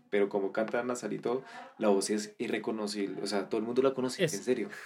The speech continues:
Speaker 2: <laughs> es innegable reconocerlo,
Speaker 1: Perdón,
Speaker 2: porque
Speaker 1: esa es la palabra.
Speaker 2: irreconocible es como <laughs>
Speaker 1: Sí, me confundí un poco de palabras ahí.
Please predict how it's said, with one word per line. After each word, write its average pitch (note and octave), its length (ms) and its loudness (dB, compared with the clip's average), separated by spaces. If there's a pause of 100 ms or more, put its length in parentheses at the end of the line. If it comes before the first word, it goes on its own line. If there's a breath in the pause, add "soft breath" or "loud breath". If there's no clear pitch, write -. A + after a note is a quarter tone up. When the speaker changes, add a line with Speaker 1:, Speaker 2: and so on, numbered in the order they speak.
Speaker 2:
<laughs> - 420 -18
es C#3 220 -2
innegable F3 680 2
reconocerlo, A#2+ 580 -2
Speaker 1:
Perdón, A2 400 4
Speaker 2:
porque D#3 60 2 (160)
Speaker 1:
esa C#3+ 200 6
es - 120 2
la E3+ 80 8
palabra. E3 180 8 (100)
Speaker 2:
irreconocible D#3 480 0
es C#3+ 120 -4
como D#3 320 0
<laughs> - 320 -8
Speaker 1:
Sí, F3+ 160 0
me - 120 6
confundí G2+ 340 0
un G2 60 -2
poco G#2 260 2
de G#2 100 8
palabras G2+ 400 2
ahí. A#2+ 200 2